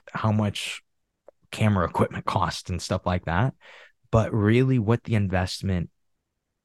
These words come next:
it kind of says. Uh, we, we kind of have this goal to have the coolest jiu-jitsu content creation studio that there is.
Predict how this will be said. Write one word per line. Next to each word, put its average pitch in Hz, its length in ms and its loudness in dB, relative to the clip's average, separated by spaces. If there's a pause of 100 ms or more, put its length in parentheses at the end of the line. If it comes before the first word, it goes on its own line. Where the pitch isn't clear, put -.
(600)
it 104 160 0
kind 101 220 -2
of 80 100 -6
says. - 600 -8 (680)
Uh, 95 360 0
we, 95 420 -4
we 73 380 -6
kind 131 240 0
of 143 60 2
have 151 120 0
this - 180 0
goal 92 520 0 (1080)
to - 100 -8
have 92 220 -2
the 98 80 -6
coolest 104 680 -2
jiu-jitsu 95 800 0
content 92 460 -4
creation 85 460 -4
studio 80 800 -4 (240)
that - 140 -6
there - 180 -4
is. - 320 -12